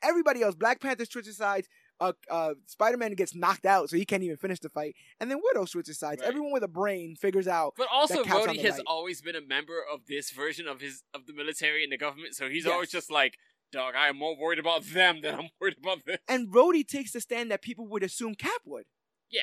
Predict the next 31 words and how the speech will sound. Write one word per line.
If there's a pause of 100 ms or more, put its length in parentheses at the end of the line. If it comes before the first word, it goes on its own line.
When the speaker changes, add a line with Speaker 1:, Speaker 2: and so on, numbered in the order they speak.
(120)
Speaker 1:
Being
so
militaristic
and
Speaker 2:
Right.
Speaker 1:
being
so,
you
know,
for
the,
um,
the
armed
forces. (360)
But
he
doesn't.
Cap's
like,
"We're
better
than
this
and
we
should
be
better
than
this."